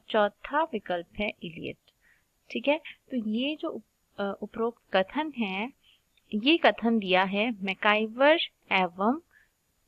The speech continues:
पेज ने। ठीक है, मैकाइवर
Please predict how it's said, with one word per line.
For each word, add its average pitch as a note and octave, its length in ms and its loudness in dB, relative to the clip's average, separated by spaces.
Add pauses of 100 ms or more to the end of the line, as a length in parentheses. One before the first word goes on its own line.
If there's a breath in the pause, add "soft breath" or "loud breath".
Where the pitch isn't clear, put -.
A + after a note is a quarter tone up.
पेज A3 480 6
ने। E3+ 200 -12 (560)
ठीक A#3 200 -4
है, D4 140 0
मैकाइवर F#3+ 880 -2